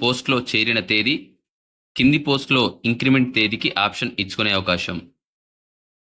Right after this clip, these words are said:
మొదటి పద్ధతి ప్రకారం ప్రమోషన్ తేదీ నాడు ఒక నోషనల్ ఇంక్రిమెంట్ ఇచ్చి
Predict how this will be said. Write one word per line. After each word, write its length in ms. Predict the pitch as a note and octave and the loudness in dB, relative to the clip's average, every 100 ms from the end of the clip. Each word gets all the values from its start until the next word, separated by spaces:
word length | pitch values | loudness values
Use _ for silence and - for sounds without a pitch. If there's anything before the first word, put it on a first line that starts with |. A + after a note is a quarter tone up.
| - | -4
మొదటి 260 | G#2+ C3+ E3+ | -2 -2 -2
పద్ధతి 320 | C#3 B2 B2 | 0 0 -2
ప్రకారం 460 | A2+ G#2+ A2 C3 | 0 0 2 0
ప్రమోషన్ 560 | D#3+ A2 A2 A2+ C3 A#2+ | 0 -2 0 0 0 2
తేదీ 240 | A2 G2+ | 0 0
నాడు 440 | G2+ G2 G#2+ G2 - | 0 0 2 0 -4
ఒక 140 | F#2+ G2 | -6 -2
నోషనల్ 460 | F#2+ A2 - B2+ | 0 0 0 0
ఇంక్రిమెంట్ 460 | - G#2 A2+ A2+ G2 | 0 -2 0 -2 -2
ఇచ్చి 320 | F#2 - C#3+ | -4 -4 -10